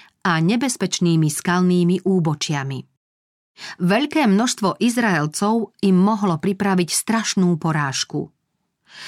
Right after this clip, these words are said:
Tí však vystupovali po horských chodníkoch, z hora vystavení smrtonosným strelám nepriateľov.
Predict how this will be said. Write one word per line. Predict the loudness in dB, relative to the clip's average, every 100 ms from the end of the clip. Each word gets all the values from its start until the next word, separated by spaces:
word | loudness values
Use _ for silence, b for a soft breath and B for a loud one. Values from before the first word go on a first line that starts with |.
| B B 0
Tí | 2 4 2
však | 0 -2 0
vystupovali | -2 -2 -2 0 0 2 0
po | 0 0
horských | 0 -2 -2 -2 -2
chodníkoch, | -2 -2 0 0 -2 -2 -2 -2 -8 B B B
z | 0 2
hora | 2 2 0
vystavení | 0 0 -2 2 2 2 2
smrtonosným | 0 0 0 0 0 0 0 2 2 2
strelám | 0 -2 0 0 2 2 2
nepriateľov. | 0 -2 -2 -4 -4 -4 -6 -10